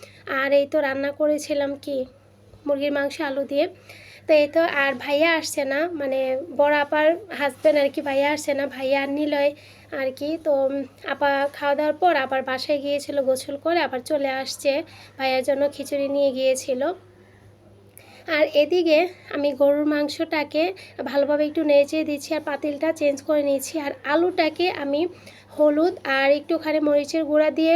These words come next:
স্বাদ মতো লবণ দিয়ে ভেজে নিয়েছি, নিয়ে আমি দিয়ে দিলাম, দেখতেই পেয়েছেন। আর গরুর মাংস প্রায় কমপ্লিট হয়ে গিয়েছে, আর কোনো কিছু দেওয়ার নেই। আর এইখানে আমি মুরগির রোস্টগুলাকে সুন্দর মতো ভেজে, আহ,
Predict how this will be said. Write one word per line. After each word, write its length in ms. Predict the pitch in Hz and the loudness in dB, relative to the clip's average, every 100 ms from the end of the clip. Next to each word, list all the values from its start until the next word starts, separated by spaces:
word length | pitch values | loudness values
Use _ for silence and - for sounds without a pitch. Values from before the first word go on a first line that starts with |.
| 359 | 4
স্বাদ 240 | - 277 269 | 0 -6 -2
মতো 200 | 285 294 | -2 0
লবণ 360 | 285 269 269 320 | 0 0 0 0
দিয়ে 200 | 302 294 320 | 0 2 0
ভেজে 360 | 320 277 262 294 | 0 -2 0 0
নিয়েছি, 420 | 294 285 285 311 | 2 4 2 -2
নিয়ে 260 | 285 269 311 | -4 -2 0
আমি 160 | 285 262 | 0 -2
দিয়ে 220 | 294 294 | -4 -2
দিলাম, 260 | 285 285 285 | 0 0 0
দেখতেই 360 | 262 262 294 294 | -2 -4 -8 -4
পেয়েছেন। 500 | 294 285 285 302 330 - - - - | 2 2 2 -2 -4 -8 -18 -20 -8
আর 120 | - 269 | -2 2
গরুর 280 | 285 294 311 | 4 4 2
মাংস 200 | 311 302 294 | 0 0 -2
প্রায় 240 | - 311 339 | 0 2 2
কমপ্লিট 440 | 339 294 285 294 294 | 2 0 -2 -6 -2
হয়ে 220 | 294 285 | 2 2
গিয়েছে, 440 | 285 285 285 - 330 370 - - - - | 2 0 0 -2 -6 -6 -16 -20 -10 -4
আর 100 | 285 | -4
কোনো 220 | 285 294 | -2 -2
কিছু 300 | 294 302 294 320 | -2 -4 -4 -4
দেওয়ার 360 | 302 294 285 285 294 | 0 0 2 2 2
নেই। 140 | 370 403 - - | 2 0 -8 -8
আর 140 | 277 294 | -6 0
এইখানে 440 | 320 339 370 339 302 339 - | 0 0 2 2 2 -2 -4
আমি 160 | 277 | 0
মুরগির 360 | 285 294 294 311 | 0 0 -2 2
রোস্টগুলাকে 680 | 277 285 - 285 285 285 294 311 | 4 2 0 -2 0 0 -2 -4
সুন্দর 360 | 359 349 339 | 0 2 2
মতো 220 | 320 320 339 254 | 2 0 -2 -4
ভেজে, 360 | 294 311 311 285 | -4 -2 0 -2
আহ, 560 | 339 - - - 285 | -2 -16 -20 -10 -8